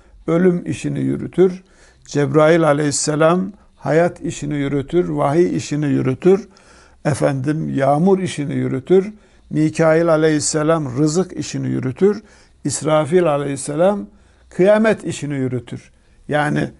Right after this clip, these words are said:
bunların dışında da Cenab-ı Allah'ın insanları korumakla görevlendirdiği, insanların amellerini kayıt altına almakla görevlendirdiği melekler vardır. Kainattaki bütün işlerle görevli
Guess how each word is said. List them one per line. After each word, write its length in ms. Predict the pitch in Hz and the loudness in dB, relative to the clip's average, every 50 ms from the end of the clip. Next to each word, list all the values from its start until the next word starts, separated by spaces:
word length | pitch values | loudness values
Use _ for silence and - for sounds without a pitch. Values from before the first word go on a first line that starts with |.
| _ _ _ _ _ - | _ _ _ _ _ 0
bunların 500 | - 170 175 180 180 180 190 208 214 214 | 2 4 6 6 6 6 6 6 4 4
dışında 440 | 190 180 - - 151 147 139 139 135 | 2 0 -2 -4 -6 -6 -6 -6 -4
da 100 | 139 143 | -4 -2
Cenab-ı 440 | 135 156 165 165 165 156 151 151 147 | 0 0 0 2 0 0 -2 -2 -4
Allah'ın 580 | 139 135 139 147 147 139 143 185 214 233 262 - _ _ _ _ _ - - - - - | -4 -4 -4 -4 -2 -2 -2 -2 -2 -4 -6 -12 _ _ _ _ _ -20 -20 -14 -8 -4
insanları 640 | 170 170 160 - 170 170 170 165 156 156 - 170 165 | -4 -2 -2 0 0 0 0 0 0 0 0 -2 -2
korumakla 640 | - 160 160 160 160 156 156 151 - - 156 151 | -2 0 0 0 0 0 0 -2 -2 -2 -2 -2
görevlendirdiği, 1040 | 147 151 151 151 151 151 151 151 151 147 147 143 151 147 139 135 123 143 151 147 147 151 | -2 0 0 -2 -2 -2 0 -2 -2 -2 -2 -2 -2 -2 -2 -2 -2 0 2 2 2 0
insanların 800 | 147 143 135 - - 143 147 147 147 147 151 151 156 160 160 160 - _ _ _ - - _ _ _ _ _ - | -2 -2 -2 -2 -2 -2 0 0 2 2 2 2 2 2 0 -4 -8 _ _ _ -20 -20 _ _ _ _ _ -2
amellerini 920 | - 147 151 151 147 147 147 147 147 147 147 147 143 147 151 151 151 - - - | 0 2 2 4 4 4 4 4 4 2 0 -2 -2 -2 -4 -4 -4 -6 -10 -14
kayıt 360 | - - 131 131 147 147 147 | -8 -4 -2 -2 0 0 0
altına 400 | 147 147 147 - - 151 151 147 | -2 -2 -2 -4 -4 -4 -2 -2
almakla 560 | - - 143 139 143 143 143 135 - 147 143 | 0 0 0 0 0 -2 -2 -2 -2 -2 -2
görevlendirdiği 960 | 135 135 139 139 139 143 143 143 143 139 139 143 135 143 143 139 - - 135 - | 0 0 0 0 0 0 0 0 0 0 0 0 -2 -2 -2 -2 0 2 2 2
melekler 560 | - 139 139 143 143 135 - 156 151 151 139 | 2 2 0 0 0 0 2 2 4 4 4
vardır. 460 | 135 127 123 120 127 131 185 202 226 233 - - - - - _ _ _ _ - | 2 2 0 0 -2 -2 -2 -2 -2 -6 -12 -20 -20 -20 -20 _ _ _ _ -2
Kainattaki 840 | 165 175 180 180 185 185 185 180 180 - 185 175 175 - 175 165 | 2 2 4 4 4 2 0 0 0 0 0 0 0 -2 -6 -6
bütün 340 | 190 220 214 - 254 262 302 | -6 -6 -4 -4 -4 -4 -4
işlerle 680 | - - 185 131 - - - 190 196 196 180 165 160 147 | -4 -4 -4 -4 -4 -2 2 2 2 4 2 2 0 -2
görevli 680 | 135 160 160 156 156 151 147 143 165 208 226 226 226 | 0 0 0 0 0 0 -2 0 0 0 0 0 -2